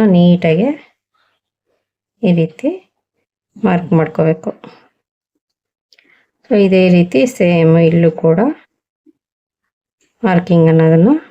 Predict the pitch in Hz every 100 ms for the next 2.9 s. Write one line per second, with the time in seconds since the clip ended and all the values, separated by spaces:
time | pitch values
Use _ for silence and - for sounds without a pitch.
0 | _ 202 160 - 143 - - 277 320 _
1 | _ _ _ _ _ _ _ _ _ _
2 | - 226 190 185 185 180 175 170